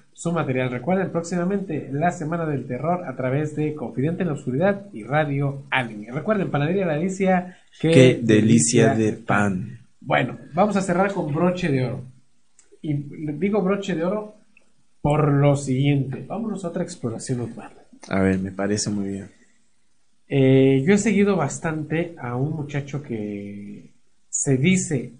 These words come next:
Speaker 1: hoy en la actualidad es el mejor explorador urbano en el mundo.
Speaker 2: Ujú.
Speaker 1: Se dice en el ámbito de lo paranormal. Eh, su canal se llama Mister Head. No sé por qué, su nombre lo desconozco. Es,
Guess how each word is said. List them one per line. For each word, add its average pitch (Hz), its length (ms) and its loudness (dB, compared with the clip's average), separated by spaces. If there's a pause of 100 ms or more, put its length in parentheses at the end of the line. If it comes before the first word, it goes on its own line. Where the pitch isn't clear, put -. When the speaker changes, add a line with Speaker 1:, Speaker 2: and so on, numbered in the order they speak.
(100)
Speaker 1:
hoy 190 280 6
en 151 100 0
la 123 80 0
actualidad 135 640 -4
es 160 200 -4
el 147 140 0
mejor 135 480 0
explorador 135 800 -4
urbano 143 680 -4
en 113 180 -12
el 107 80 -16
mundo. 107 380 -10 (1120)
Speaker 2:
Ujú. 104 440 -2
Speaker 1:
Se 110 360 -6
dice 120 340 -8
en 131 300 4
el 131 140 2
ámbito 127 420 -6
de 101 80 -14
lo 95 120 -20
paranormal. 147 600 -8 (560)
Eh, 110 320 -10
su 143 200 -6
canal 208 520 0
se 139 200 -8
llama 165 600 -4
Mister 139 560 -4
Head. 208 140 -6 (1400)
No 127 180 -4
sé 139 120 -6
por - 180 -10
qué, 143 140 -12
su 147 160 -8
nombre 175 240 -4
lo 165 80 -4
desconozco. 143 500 -8
Es, 170 320 -10